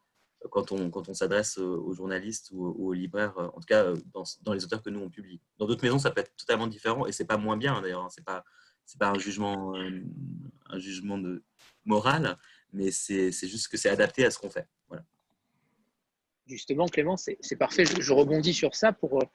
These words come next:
Speaker 2: pour, euh, savoir combien de, de manuscrits vous recevez et surtout savoir si, euh, le fait que vous publiez de la littérature française a amené davantage de manuscrits. Euh, j'imagine quand même que pour, euh,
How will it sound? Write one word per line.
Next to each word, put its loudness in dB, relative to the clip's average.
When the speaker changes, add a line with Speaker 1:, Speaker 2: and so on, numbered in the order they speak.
Speaker 2:
pour, 6
euh, 4
savoir 4
combien 4
de, 6
de 2
manuscrits 4
vous 4
recevez 6
et 0
surtout 0
savoir 4
si, 2
euh, 6
le -6
fait 2
que 0
vous -4
publiez 4
de 4
la 4
littérature 0
française 4
a 10
amené -2
davantage 6
de 0
manuscrits. 2
Euh, 4
j'imagine 4
quand 4
même 4
que 4
pour, 6
euh, 4